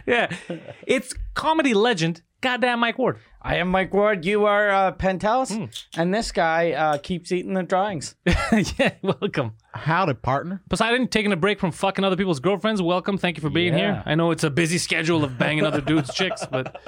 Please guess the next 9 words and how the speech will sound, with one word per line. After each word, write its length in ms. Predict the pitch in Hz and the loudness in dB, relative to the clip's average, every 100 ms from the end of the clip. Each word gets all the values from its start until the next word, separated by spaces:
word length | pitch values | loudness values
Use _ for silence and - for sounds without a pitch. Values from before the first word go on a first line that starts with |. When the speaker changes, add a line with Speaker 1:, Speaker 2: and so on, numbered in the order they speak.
| - | -20
Speaker 2:
<laughs> 180 | - - | -16 -6
Speaker 1:
thank 120 | 156 | -6
you 40 | |
for 100 | 139 | -4
being 200 | 131 170 143 | -2 -2 0
here. 600 | 147 123 160 147 143 123 - _ | -2 -2 -2 0 -2 -4 -12 _
<laughs> 220 | 233 - | -4 -4
Speaker 3:
You're 120 | - 107 | -4 -2
welcome. 340 | 107 - 92 | -2 -6 -14